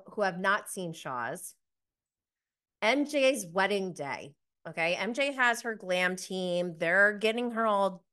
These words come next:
dolled up, and they were heavy on the bronzer. But Vida, her mother, walks in,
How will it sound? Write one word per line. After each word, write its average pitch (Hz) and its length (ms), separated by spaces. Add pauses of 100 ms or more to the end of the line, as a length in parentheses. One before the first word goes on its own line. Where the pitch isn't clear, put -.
dolled 214 420
up, 220 320 (800)
and 202 600
they 226 500 (560)
were 403 240
heavy 262 240
on 233 140
the 247 80
bronzer. 185 800 (1080)
But 214 220
Vida, 202 500
her 202 80
mother, 202 260
walks 165 420
in, 202 360